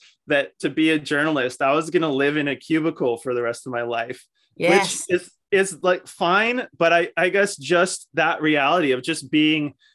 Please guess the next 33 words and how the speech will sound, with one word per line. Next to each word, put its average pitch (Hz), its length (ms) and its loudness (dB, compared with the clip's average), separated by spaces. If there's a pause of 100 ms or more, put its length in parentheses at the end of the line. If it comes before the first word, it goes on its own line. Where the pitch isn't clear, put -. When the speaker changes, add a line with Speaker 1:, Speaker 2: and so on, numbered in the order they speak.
(240)
Speaker 1:
um, 131 440 0 (680)
just 151 280 -4
in 156 120 2
my 165 140 0
cubicle 180 480 2
all 135 200 2
the 123 100 -4
time 135 400 -2 (260)
made 165 260 2
me 190 100 2
realize 175 360 2
how 180 120 0
much 180 220 0
I 175 60 2
did 180 180 0
not 170 180 -2
want 160 100 -2
to 156 60 -4
be 170 140 2
in 165 80 0
my 151 120 -2
cubicle 143 640 -2
all 127 140 0
the 117 100 -4
time. 107 360 -8 (180)
My 131 180 -4
family 139 440 -2
had, 139 500 -4
still 165 300 -2
had 143 220 -2
a 143 40 -6
farm 131 460 -4 (340)
one, 135 480 0